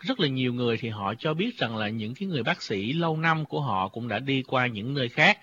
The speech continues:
à, bởi vì bị thiệt hại do bão hoặc là, ừm, điều trị cho các bệnh nhân khác. Thì, à, khoảng sáu trên mười người nói rằng là họ đã bỏ qua hoặc là họ cũng, ờ, coi như là làm chậm lại cái việc điều trị, cắt giảm thuốc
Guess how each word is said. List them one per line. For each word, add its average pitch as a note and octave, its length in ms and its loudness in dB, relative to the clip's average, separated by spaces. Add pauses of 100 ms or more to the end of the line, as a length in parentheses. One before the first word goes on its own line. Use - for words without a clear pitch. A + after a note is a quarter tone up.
(380)
à, A2+ 160 -2
bởi A#2 200 0
vì C3 240 4
bị G#2 120 -6
thiệt A#2+ 200 -6
hại G2 320 -4
do A#2+ 180 -2
bão A2 440 0
hoặc - 240 -6
là, G2+ 180 -2
ừm, G2+ 320 -8 (200)
điều A#2+ 180 -2 (120)
trị G2 220 -2
cho B2 140 -6
các - 220 -4
bệnh G2+ 140 -6
nhân A#2+ 180 -4
khác. F3+ 280 4 (600)
Thì, C3+ 260 4
à, B2 200 6
khoảng A2+ 400 0
sáu F3+ 440 0
trên D3+ 220 0
mười A#2 160 2
người A2 260 0
nói B2 220 -2
rằng A2 180 0
là G2+ 100 0
họ F#2+ 200 -2
đã A2 140 0
bỏ A2+ 200 0
qua C#3+ 400 6 (380)
hoặc - 300 0
là A2 200 2
họ F#2+ 300 -2
cũng, A2 460 -6
ờ, C3 320 0
coi D3 120 -2
như C3+ 160 0
là A#2+ 140 2
làm G2+ 280 0
chậm G2+ 220 -4
lại G2 180 0
cái D#3+ 160 -4
việc C3 180 -4
điều A#2 180 -2
trị, G#2 340 0 (440)
cắt - 240 2
giảm A2+ 220 0
thuốc G3 260 2